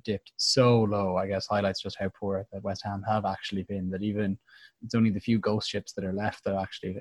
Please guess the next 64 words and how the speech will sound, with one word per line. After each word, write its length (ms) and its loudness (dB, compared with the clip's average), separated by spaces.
ended 240 -4
up 140 -6
with 220 -4
them. 140 -6
But 240 0
speaking 540 4
of 260 2
players 260 0
not 360 4
to 60 -10
get 200 0
rid 140 -2
of, 220 -4
Liverpool 480 2
are 140 0
definitely 540 2
in 120 -2
that. 160 -4
They're 160 2
the 120 -2
other 320 -2
team 260 -4
that 100 -6
are 40 -8
participating 520 -4
in 100 0
the 140 -4
double 220 4
game 260 -2
week 200 -6
in 120 -4
game 180 -6
week 140 -8
twenty-four. 640 -4
And 160 -6
so 120 -12
we've 140 -8
got 120 -6
a 80 -4
lot 160 -2
of 80 -4
questions 420 -8
about 280 -12
that, 240 -4
including 460 -4
F 180 -2
P 60 -2
L 160 -2
Osimo, 520 0
who 120 -4
asked 280 -4
if 100 2
we 60 4
should 100 -2
be 140 4
loading 240 6
up 100 0
for 80 -2
the 40 0
double 160 2
game 240 2
week 180 2
and 240 2
which 260 -2